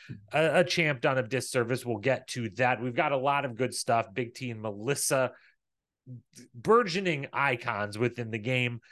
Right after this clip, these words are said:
uh, you know, taking center stage. We've got so much to talk about. So the fact that I would maybe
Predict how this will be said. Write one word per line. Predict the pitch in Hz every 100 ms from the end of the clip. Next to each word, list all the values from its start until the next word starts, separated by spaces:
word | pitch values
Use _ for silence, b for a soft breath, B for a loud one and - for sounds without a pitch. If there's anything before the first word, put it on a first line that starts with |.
| b _
uh, | 135 120 117
you | 127
know, | 113 107
taking | 135 117 113
center | 120 104
stage. | - 104 127
We've | 156
got | 170 160
so | 165
much | 139 131
to | 123
talk | 123 107
about. | 104 92
So | -
the | 139
fact | 160 170
that | 175 139
I | 127
would | 135 131 104 120
maybe | 117 139 180 214 214